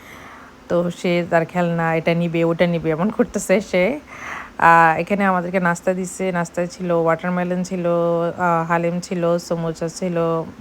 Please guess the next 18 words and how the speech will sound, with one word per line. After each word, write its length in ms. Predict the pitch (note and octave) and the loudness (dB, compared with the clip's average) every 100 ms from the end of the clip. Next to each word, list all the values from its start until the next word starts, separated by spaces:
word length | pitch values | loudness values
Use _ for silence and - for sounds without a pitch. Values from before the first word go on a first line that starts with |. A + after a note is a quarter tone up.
| F3+ | -6
তো 200 | F3 E3+ | 0 0
নাস্তায় 420 | E3 E3 E3 E3+ E3+ | 0 -2 -2 -4 -4
ছিল 480 | - F3 E3 D#3+ D#3+ D#3 | -4 -2 -2 -2 -6 -4
গ্রেপ 300 | E3+ E3 E3 - - - - - - | 0 0 -2 -6 -20 -20 -20 -8 0
আর 100 | E3 - | 0 2
চা। 360 | F#3+ D3+ A3 C#4+ - - - | 6 8 6 2 -14 -20 2
তো 60 | |
আমরা 180 | F3 F3 | 4 4
এখন 140 | F3+ F#3 | 0 -2
সবাই 240 | F#3 F#3 | -2 0
মিলে 220 | F3+ F3 | -2 -2
খেয়ে 200 | - A3 | 0 0
নিচ্ছি। 440 | G3+ G3 - G#3+ G#3 | 0 -4 -6 -4 -4
এখানে 240 | F3 E3 | -2 -2
আমার 340 | E3 D#3+ D#3+ | -2 0 0
হাজব্যান্ড 420 | D#3+ E3+ E3 F3+ F3 | 0 0 0 -6 -2
খেয়ে 180 | F3+ | -2
নিচ্ছে 420 | F3 E3+ - F3 | -2 -6 -2 0